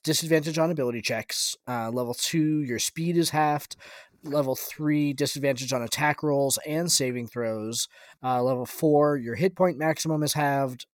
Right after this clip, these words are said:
Level five, your speed is reduced to zero. And then level six, you're dead. So what do we think about those levels of,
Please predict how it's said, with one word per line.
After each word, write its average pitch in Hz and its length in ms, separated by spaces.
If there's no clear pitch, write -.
Level 127 240
five, 135 560
your 123 100
speed 143 320
is 123 140
reduced 120 540
to - 120
zero. 139 720
And 131 120
then 127 320
level 131 280
six, - 520
you're 123 140
dead. 107 220
So 156 680
what 208 180
do 269 40
we 262 60
think 247 180
about 220 240
those 170 380
levels 151 240
of, 143 80